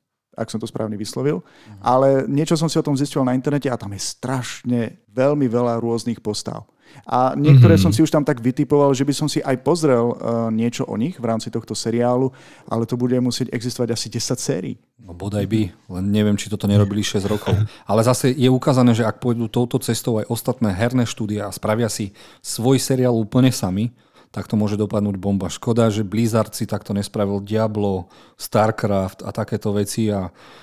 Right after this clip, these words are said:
Speaker 4: dúfam, že to
Speaker 3: Presne
Speaker 4: Sony,
Speaker 3: tak.
Speaker 4: to Sony to nejako zachráni a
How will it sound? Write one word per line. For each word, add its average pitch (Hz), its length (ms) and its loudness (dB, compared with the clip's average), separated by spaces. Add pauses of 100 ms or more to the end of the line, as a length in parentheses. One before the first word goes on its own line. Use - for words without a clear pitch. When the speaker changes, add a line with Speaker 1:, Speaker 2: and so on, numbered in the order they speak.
Speaker 4:
dúfam, 117 340 2
že 110 140 2
to 107 120 -2
Speaker 3:
Presne 113 120 2
Speaker 4:
Sony, 120 400 8
Speaker 3:
tak. 127 120 2 (580)
Speaker 4:
to - 120 -8
Sony 117 420 4
to 113 120 0
nejako 104 360 0
zachráni 113 840 0 (480)
a 101 140 -4